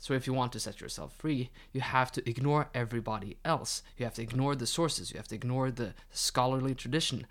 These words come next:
and take what they are saying at face value, because they are essentially gurus. The third is a Freudian obsession with human sexuality, maybe to a lesser degree in the last example. But I think,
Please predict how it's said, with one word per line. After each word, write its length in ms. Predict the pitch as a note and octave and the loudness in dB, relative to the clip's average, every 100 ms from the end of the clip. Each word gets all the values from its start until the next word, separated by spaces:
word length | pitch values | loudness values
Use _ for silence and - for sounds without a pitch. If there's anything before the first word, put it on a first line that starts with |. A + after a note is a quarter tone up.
| - - - | -14 -14 -2
and 160 | C3+ | -2
take 440 | B2+ C#3+ C3 - - | 0 0 0 -4 -10
what 260 | A#2+ B2+ - | -2 -2 -2
they 200 | A2 G2+ | -6 -4
are 100 | B2 | -4
saying 540 | - - G#3+ B2 B2 - - - | -2 2 4 4 0 -4 -12 -4
at 160 | B2+ | -4
face 560 | - - - G#2 - - - | -4 -10 -6 -4 -4 -8 -10
value, 580 | A2+ C#3 D3+ B2 - - - - - | 2 6 6 6 -4 -14 -20 -20 -12
because 420 | A#2+ C3 A#2 A#2 | -4 -2 0 -4
they 160 | - A#2 | -4 -2
are 240 | A2+ G#2 | -2 -2
essentially 720 | - - - - A2+ A#2 A#2+ - - C3 | -4 -6 -6 -8 -4 -4 -4 -10 -16 -6
gurus. 680 | B2+ D3 A2+ - - - - - - - - | 0 0 0 -6 -8 -10 -10 -14 -20 -20 -16
The 60 | |
third 380 | - A#3 A3 G3 - | -2 6 8 8 4
is 200 | D3 D3 | 4 6
a 160 | C3 | 4
Freudian 560 | - - E3 D#3+ D#3 C#3+ | 4 4 6 8 6 2
obsession 540 | B2 - C#3 - G2 | 2 4 4 4 -2
with 160 | F2 - | -6 -6
human 280 | - B2 A#2 | 0 0 0
sexuality, 720 | A#2+ - A#2+ G2+ D#2+ - A#2+ - - - - | -2 -4 -4 -2 -6 -8 -14 -16 -20 -20 -4
maybe 280 | C3 D#3 F3+ | 2 4 4
to 180 | E3+ C#3+ | 2 2
a 20 | |
lesser 300 | A#2 - B2 | 2 0 -2
degree 400 | A2 G#2 D#2+ A2+ - - - | -2 -4 -6 -10 -14 -16 -4
in 60 | |
the 80 | A#2+ | 0
last 240 | A#2 B2+ A#2+ | 4 2 2
example. 500 | - - - - - - - - | -6 -6 -8 -14 -18 -18 -20 -10
But 100 | - | 2
I 60 | E3+ | 2
think, 420 | F3 F#3+ F3 - | 4 0 0 -6